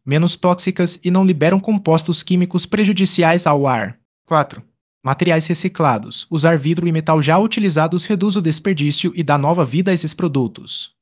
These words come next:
Vantagens dos materiais ecológicos. Optar por materiais ecológicos traz várias vantagens. Aqui estão algumas delas.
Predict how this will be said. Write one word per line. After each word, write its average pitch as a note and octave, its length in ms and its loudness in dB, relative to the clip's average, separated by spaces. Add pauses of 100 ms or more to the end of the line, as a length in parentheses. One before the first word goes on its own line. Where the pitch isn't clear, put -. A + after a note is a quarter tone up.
(220)
Vantagens E3 440 2
dos F3 200 -2
materiais F3 540 2
ecológicos. F3 560 0
Optar F#3+ 340 0
por F#3 140 -2
materiais F3 500 0
ecológicos E3+ 640 0
traz F#3+ 280 2
várias F3+ 300 0
vantagens. C3 800 -2 (280)
Aqui D#3+ 220 -2
estão G#3+ 240 0
algumas G3 320 0
delas. C#3+ 520 -2